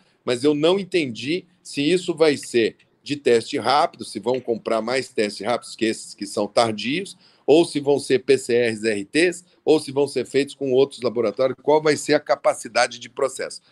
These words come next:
Não adianta só comprar o reagente, você tem que ter a capacidade de processar.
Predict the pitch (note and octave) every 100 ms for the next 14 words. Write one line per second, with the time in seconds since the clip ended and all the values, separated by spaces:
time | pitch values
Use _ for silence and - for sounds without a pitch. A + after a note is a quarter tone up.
0 | _ - F3 G3+ D3+ D3+ D3+ C#3 - F3
1 | F#3+ - D3+ - A2+ G2 - _ - B2
2 | A#2+ D#3 D#3 D3 A3+ - D#3+ D3 D3+ -
3 | D#3+ - E3 - E3 - F3+ F3 C#3+ E3
4 | G3 E3+ F3 - G3 - F3+ - F2 C#2+